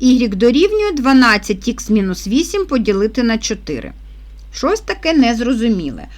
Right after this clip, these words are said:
Але дивіться, що ми з вами можемо зробити. Якщо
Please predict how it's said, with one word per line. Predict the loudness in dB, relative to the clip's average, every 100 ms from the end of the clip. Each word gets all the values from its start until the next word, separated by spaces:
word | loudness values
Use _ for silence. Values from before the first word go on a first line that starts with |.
| -20 -12 0
Але | 4 4 4 2 0 0
дивіться, | -2 0 0 0 -2 -2
що | 0 0
ми | 0 -2
з | -2
вами | 2 4 4
можемо | 6 4 2 4 4 4
зробити. | 2 2 2 2 0 -12 -14 -18 -20 -20 -20 -20 -20 -20 -20 -20 -20 -20 -20 -20 -20 -20 -20 -20
Якщо | -10 -8 -6 -4 0 0